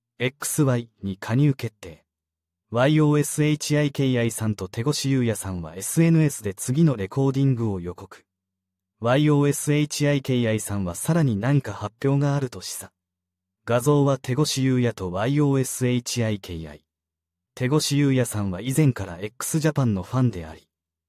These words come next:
ワイオーエスエイチアイケーアイさんのピアノで歌うことが夢だと公言していました。その思いが届き、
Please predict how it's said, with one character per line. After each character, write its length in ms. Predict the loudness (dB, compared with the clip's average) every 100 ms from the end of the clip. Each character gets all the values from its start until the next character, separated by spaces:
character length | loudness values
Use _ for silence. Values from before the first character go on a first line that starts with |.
| _ _ -2
ワ 160 | 2
イ 140 | 4 4
オ 160 | 4
ー 20 |
エ 60 | 2
ス 180 | 0 0
エ 80 | 0
イ 80 |
チ 180 | 0 0
ア 60 | 0
イ 80 | 0
ケ 140 | 0
ー 120 | 2
ア 40 | 0
イ 80 |
さ 160 | 0 0
ん 80 | 0
の 100 | 0
ピ 220 | -2 0
ア 80 | 2
ノ 80 | 2
で 100 | 0
歌 260 | 0 0
う 60 | 0
こ 120 | 0
と 100 | -2
が 100 | -2
夢 280 | -2 0 0
だ 100 | 0
と 140 | -6
公 240 | -8 -2 0
言 200 | 2 0
し 120 | -2
て 80 | -4
い 100 | -4
ま 140 | -4
し 80 | -8
た。 160 | -14 _ _ _ _ _ _ _
そ 240 | -6 0
の 200 | 2 2
思 200 | 2 2
い 80 | 2
が 100 | -2
届 380 | -10 -10 -10
き、 80 | -12